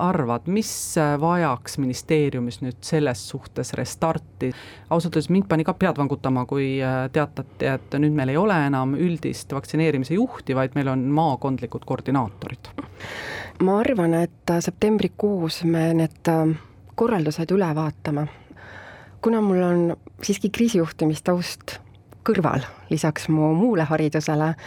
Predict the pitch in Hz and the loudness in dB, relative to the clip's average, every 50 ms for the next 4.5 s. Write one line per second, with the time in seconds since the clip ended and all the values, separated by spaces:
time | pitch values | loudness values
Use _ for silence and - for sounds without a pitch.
0 | - - - - - - - 180 - 190 180 190 196 175 160 151 151 156 156 - | -14 -14 -14 -14 -12 -4 -4 0 2 2 2 2 2 2 2 2 2 0 0 -4
1 | - - - 151 151 156 - 180 170 175 170 156 - 151 - - 165 170 160 156 | -8 -4 -2 0 0 2 0 2 2 2 2 0 -2 -4 -2 -2 0 2 2 0
2 | 151 - - 170 160 156 170 175 175 175 - - 147 147 - 147 143 143 147 156 | 0 0 0 -2 0 0 -2 -4 -4 -4 -4 -4 -6 -6 -4 -2 0 2 2 4
3 | 170 175 170 156 143 - - 135 139 139 - 170 220 233 - - - 131 135 - | 4 2 2 0 -4 -4 -6 -4 -4 -2 0 0 0 0 -2 -6 -6 -6 -4 -4
4 | 139 135 143 151 - - 147 147 143 139 | -4 -4 -4 -6 -4 -2 0 2 2 2